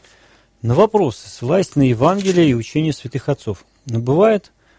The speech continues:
что не знаю ответа и начинаю отвечать самопроизвольно, размышляя об этой теме на ходу. А, но никогда до этого с таким вопросом не сталкиваюсь.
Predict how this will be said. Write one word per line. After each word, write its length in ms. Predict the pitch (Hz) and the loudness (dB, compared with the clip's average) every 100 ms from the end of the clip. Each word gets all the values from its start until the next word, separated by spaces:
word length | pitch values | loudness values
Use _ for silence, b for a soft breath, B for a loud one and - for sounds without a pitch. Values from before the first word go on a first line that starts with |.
| b | b
что 200 | - - | -10 -4
не 100 | 196 | -2
знаю 360 | 180 160 139 127 | 0 0 2 0
ответа 360 | 117 113 104 107 | -4 -6 -6 -6
и 20 | |
начинаю 680 | 113 - 135 180 220 226 - _ | -8 -4 -2 0 -2 -4 -8 _
отвечать 520 | 135 123 120 - 180 - | -12 -8 -6 -2 -2 -4
самопроизвольно, 1500 | - - - 151 165 170 156 147 160 147 139 165 147 110 98 | -18 -20 -8 -4 -2 -2 -4 -4 -4 -4 -4 0 2 0 -4
размышляя 760 | 110 110 117 - 147 175 170 - | -8 -8 -8 -4 0 0 0 -6
об 140 | 117 120 | -10 -8
этой 220 | 113 107 | -10 -8
теме 300 | 156 160 139 | -6 -4 -4
на 120 | 127 | -6
ходу. 440 | - 139 127 104 - _ b b b b b b b _ _ - 330 285 | -6 -6 -4 -6 -8 _ b b b b b b b _ _ -20 -20 -14
А, 840 | 131 117 113 107 107 117 170 180 151 | -8 -6 -6 -8 -10 -14 -16 -18 -10
но 100 | 117 | -4
никогда 640 | 143 147 156 170 214 220 - _ _ _ _ 143 95 B _ | -2 0 -2 0 -2 -2 -6 _ _ _ _ -16 -16 B _
до 160 | 120 135 | -2 2
этого 440 | 180 165 143 135 131 | 2 2 0 -2 -6
с 60 | |
таким 240 | 139 120 135 | -8 -4 -4
вопросом 600 | 131 175 175 151 131 131 | -2 -4 -4 -2 -2 -4
не 60 | 156 | -6
сталкиваюсь. 600 | - 104 92 - 104 | -4 -4 -4 -18 -20